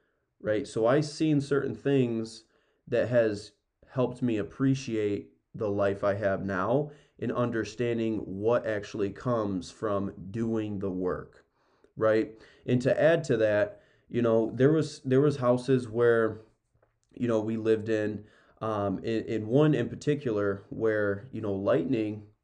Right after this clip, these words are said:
heaven forbid, struck the hot water heater,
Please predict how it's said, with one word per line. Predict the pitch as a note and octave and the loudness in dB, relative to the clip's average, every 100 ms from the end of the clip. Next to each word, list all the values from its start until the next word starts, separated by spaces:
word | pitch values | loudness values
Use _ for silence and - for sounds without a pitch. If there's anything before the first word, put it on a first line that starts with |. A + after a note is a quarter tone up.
| _ | _
heaven | - A2+ A#2 | -8 -6 -6
forbid, | G#2+ G#2 G2+ A2 G2+ G2+ | -8 -6 -2 0 0 -2
struck | - - B2 B2 B2 - - _ _ - | -8 -10 -2 -2 -2 -6 -20 _ _ -10
the | A2 G#2+ | -6 -4
hot | - B2 G2 | -2 -2 0
water | G2 G2+ F#2+ | 0 0 0
heater, | F#2 F2+ D#2+ C#2 - | -4 -6 -6 -8 -12